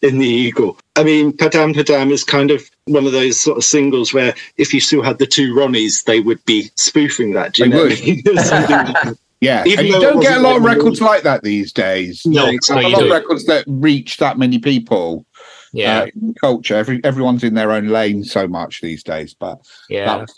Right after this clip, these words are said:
Speaker 2: definitely one of them. Yeah, definitely. And I can also recommend, by the way, um, the audio book of Britney Spears' autobiography,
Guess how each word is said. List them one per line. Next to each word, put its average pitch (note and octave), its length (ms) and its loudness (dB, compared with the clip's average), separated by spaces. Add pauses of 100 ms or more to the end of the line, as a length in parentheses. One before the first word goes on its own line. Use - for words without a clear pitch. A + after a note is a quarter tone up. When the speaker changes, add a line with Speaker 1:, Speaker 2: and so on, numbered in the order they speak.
Speaker 2:
definitely F2+ 240 -16
one F2 220 -8
of D#2 100 -16
them. D2+ 320 -14
Yeah, F2 200 -10
definitely. G#2+ 260 -6
And C#3 120 0
I D#3+ 60 2
can E3+ 160 -4
also E3 300 0
recommend, A#2 460 0
by G#2+ 140 -2
the G2 120 -6
way, G2 480 -2
um, G2 480 -6 (140)
the A#2+ 200 0
audio C3 580 2
book F2+ 600 -8
of F#2 500 -4
Britney G#2 300 -4
Spears' F#2+ 460 -6
autobiography, E2+ 840 -8